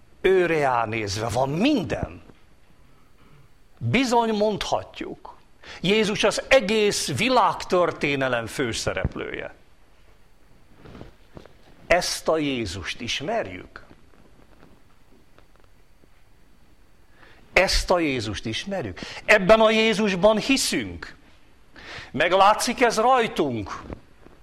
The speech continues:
Hogy az egész világtörténelem főszereplője az én Uram? Mi, mi elég szereplővé tenni? Adalékká?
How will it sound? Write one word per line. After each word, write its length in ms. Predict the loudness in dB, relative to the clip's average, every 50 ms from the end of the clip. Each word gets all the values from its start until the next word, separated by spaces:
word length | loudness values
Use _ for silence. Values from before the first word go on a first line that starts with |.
| -20 -20 -20 -20 -20 -20 -20 -20 -20 -20 -20 -20 -20 -20 -20 -20 -20 -20 -20 -20 -20 -20 -18 -16 -2
Hogy 180 | 2 4 4
az 120 | 6 6 6
egész 420 | 6 6 4 4 2 2 2 0
világtörténelem 1160 | 0 2 4 4 6 6 4 4 2 2 4 4 4 4 4 2 2 4 4 2 2 2 0
főszereplője 1000 | 0 0 2 4 4 2 2 2 2 4 4 2 2 2 2 2 4 4 4 4
az 120 | 4 4
én 160 | 2 0 0
Uram? 640 | 0 0 2 4 4 4 4 0 -4 -6 -10 -16 -20 -20 -20 -20 -20 -20 -20 -20 -20 -20 -20 -20 -20 -20 -20 -20 -20 -20 -20 -20 -20 -20 -20 -20 -20 -20 -20 -20 -20 -20 _ -20 -20 -20 -20 -20 -20 -20 -20 -20 -20 -20 -20 -20 -20 -20 -20 -18 -18 -18 -20 -20 -20 -20 -20 -20 -20 -20 -20 -20 -20 -20 -20 -20 -20 -20 -20 -20 -20 -20 -20 -20 -20 -20 -20 -20 -20 -20 -20 -20 -20 -20 -20 -20 -20 -20 -20 -20 -14 -8
Mi, 240 | -4 0 0 2 2
mi 200 | 2 2 4 4
elég 260 | 4 4 2 2 0
szereplővé 840 | 0 2 2 4 4 4 4 4 4 4 4 4 4 2 0 0 2
tenni? 540 | 4 4 4 4 4 -2 -4 -6 -8 -10 -14 -18 -20 -20 -20 -20 -20 -20 -20 -20 -20 -20 -20 -20 -20 -20 -20 -20 -20 -20 -20 -20 -20 -20 -8 4
Adalékká? 1120 | 6 6 8 8 6 6 6 4 4 2 0 -2 -4 -6 -2 0 2 2 2 -2 -4 -8